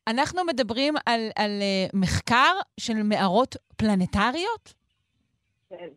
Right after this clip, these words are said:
Speaker 2: כן.
Speaker 1: אוקיי. עד
Speaker 2: סופר
Speaker 1: כמה הוא
Speaker 2: מעניין.
Speaker 1: נשען על, על מערות, אה, כאן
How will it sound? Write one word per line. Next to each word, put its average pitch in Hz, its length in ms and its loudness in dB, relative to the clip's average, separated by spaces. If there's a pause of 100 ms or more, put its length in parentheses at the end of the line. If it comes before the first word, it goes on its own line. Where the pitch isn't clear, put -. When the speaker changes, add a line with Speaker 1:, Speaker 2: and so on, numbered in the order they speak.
(320)
Speaker 2:
כן. 160 180 -8 (220)
Speaker 1:
אוקיי. 185 380 -4 (260)
עד - 80 -10
Speaker 2:
סופר - 20 -12 (100)
Speaker 1:
כמה 302 120 0
הוא 370 80 4
Speaker 2:
מעניין. 302 160 0
Speaker 1:
נשען 254 560 -2 (100)
על, 214 220 -2
על 208 160 -2 (400)
מערות, 196 720 0
אה, 226 40 4 (540)
כאן 202 240 -2